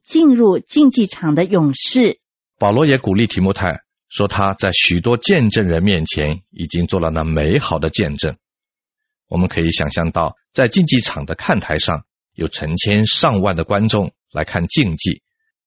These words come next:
Speaker 2: 其中也有那位派遣勇士出战的主人，这是一幅多么扣人心弦的画面。
Speaker 1: 这就是保罗要提醒提摩太的，他要提摩太不要功亏一篑，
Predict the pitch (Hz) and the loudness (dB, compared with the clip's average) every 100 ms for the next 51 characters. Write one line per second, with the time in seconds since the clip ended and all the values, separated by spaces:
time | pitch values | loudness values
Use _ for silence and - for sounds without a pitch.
0 | _ - 156 160 185 170 95 139 120 95 | _ -4 0 2 2 0 0 2 4 2
1 | 123 107 85 - - 123 - 90 95 98 | 2 0 -2 -4 -2 -2 0 -2 0 -2
2 | 76 - 120 - 139 165 127 98 101 76 | -2 -2 -2 0 0 0 0 0 -2 -4
3 | 71 80 139 _ _ _ _ _ _ - | -2 -2 -2 _ _ _ _ _ _ -4
4 | 87 87 80 80 78 87 85 - - 82 | -2 0 -2 -6 -4 -2 -2 -4 -6 -4
5 | 73 78 - 98 98 - 73 85 - 123 | -4 -4 0 0 0 0 -2 -4 -2 -2
6 | 78 71 - _ _ _ _ _ - 214 | -2 -8 -14 _ _ _ _ _ -2 0
7 | 196 190 202 190 170 160 160 180 175 - | 2 2 0 0 0 2 2 2 0 -2
8 | 185 190 190 175 180 175 185 190 202 175 | -2 0 0 0 0 0 0 0 0 2
9 | 151 - _ _ _ _ 220 208 190 180 | 0 -2 _ _ _ _ -2 2 2 2
10 | 180 - 180 196 208 214 - 220 302 262 | 0 0 0 0 0 0 2 2 4 2
11 | 254 254 254 254 254 208 - - 277 214 | 4 2 2 0 2 -2 -4 -2 2 2